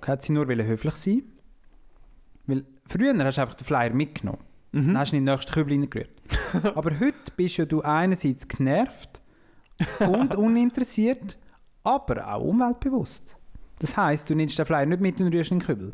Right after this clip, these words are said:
Speaker 2: Ja.
Speaker 1: Sondern du fötelst ihn ab und löschst ihn einfach das Föteli gerade wieder.
Speaker 2: <laughs>
Speaker 1: Aber aus Höflichkeit fötelst du ab.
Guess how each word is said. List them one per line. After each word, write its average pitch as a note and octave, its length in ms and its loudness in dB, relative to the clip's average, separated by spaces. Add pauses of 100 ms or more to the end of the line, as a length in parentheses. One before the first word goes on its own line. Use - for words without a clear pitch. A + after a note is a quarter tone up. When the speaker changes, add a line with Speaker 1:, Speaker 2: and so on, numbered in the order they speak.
Speaker 2:
Ja. A2+ 280 2 (800)
Speaker 1:
Sondern C#3 360 0
du B2+ 60 -2
fötelst C#3 520 -4
ihn - 60 -6
ab C#3+ 400 -2 (600)
und C3 120 0
löschst A#2+ 340 -2
ihn A#2+ 60 -2
einfach A2 160 -4
das - 120 -14
Föteli - 360 -4
gerade - 280 -10
wieder. - 140 -12 (500)
Speaker 2:
<laughs> F#4 300 0 (500)
Speaker 1:
Aber G#3+ 220 0
aus A#3+ 120 -2
Höflichkeit A3 760 0
fötelst D3+ 600 -2
du E3+ 100 0
ab. - 320 -4